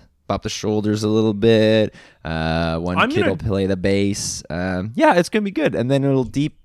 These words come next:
Speaker 1: it'll, uh, turn vaguely, not vaguely, overtly s-, ultra Christian and religious around a certain point, and we'll just read a Bible passage.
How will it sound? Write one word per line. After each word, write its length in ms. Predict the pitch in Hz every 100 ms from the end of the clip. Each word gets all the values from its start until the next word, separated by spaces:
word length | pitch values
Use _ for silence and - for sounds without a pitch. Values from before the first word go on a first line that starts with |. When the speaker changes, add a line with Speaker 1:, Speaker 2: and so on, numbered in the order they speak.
| -
Speaker 1:
it'll, 300 | 147 131 131
uh, 240 | 131 127
turn 400 | 123 143 135 123
vaguely, 760 | 110 110 135 127 131 127 123 -
not 200 | 95 92
vaguely, 340 | 95 92 117 -
overtly 920 | 117 95 113 120 - 117 120 117 113 - _
s-, 280 | - - - -
ultra 500 | 98 - 104 107 101 - _ _
Christian 400 | - 104 - 98
and 120 | 90 85
religious 720 | 92 87 85 69 92 - -
around 540 | - 87 80 82 80 76
a 100 | 76
certain 380 | - 92 69 71
point, 340 | 82 95 143
and 140 | - 87
we'll 120 | 90
just 180 | 95 -
read 140 | 101
a 60 | 95
Bible 360 | 80 95 85
passage. 500 | 82 - - 277 -